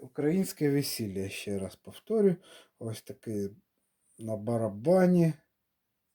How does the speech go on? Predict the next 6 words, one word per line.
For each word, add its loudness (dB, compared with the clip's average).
Класно, -12
да. -6
Супер, -8
супер, -18
просто -16
супер. -16